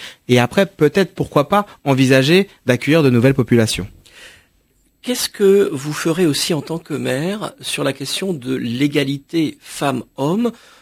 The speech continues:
Speaker 2: Euh, il y a quelques mois, il y a eu le Grenelle, euh, sur les violences conjugales.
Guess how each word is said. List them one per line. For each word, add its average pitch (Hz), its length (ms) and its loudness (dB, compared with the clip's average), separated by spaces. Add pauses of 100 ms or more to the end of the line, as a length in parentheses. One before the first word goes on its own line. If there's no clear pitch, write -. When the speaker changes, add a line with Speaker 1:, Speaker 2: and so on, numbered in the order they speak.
(200)
Speaker 2:
Euh, 117 320 -4
il 113 60 -4
y 123 60 -4
a 117 40 -4
quelques 139 300 -6
mois, 147 260 0
il 131 60 -6
y 120 60 -4
a - 20 -2
eu 117 100 -2
le 117 180 -4
Grenelle, 139 920 -2 (360)
euh, 107 280 -4
sur - 280 -8
les 120 340 -2
violences 135 760 -2 (160)
conjugales. 131 720 -4